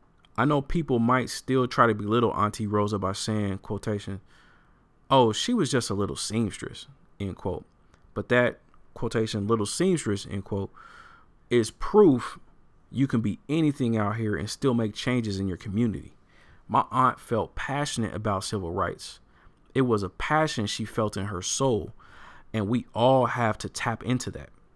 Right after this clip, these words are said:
whether it's working with children or with the elderly or voting rights or women's rights, working at a homeless shelter or a women's shelter,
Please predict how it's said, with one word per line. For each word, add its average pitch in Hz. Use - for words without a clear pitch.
whether 113
it's 104
working 113
with 95
children 151
or 104
with 101
the -
elderly 123
or 98
voting 123
rights 120
or -
women's 113
rights, 110
working 143
at 104
a 92
homeless 135
shelter 131
or 95
a 95
women's 120
shelter, 117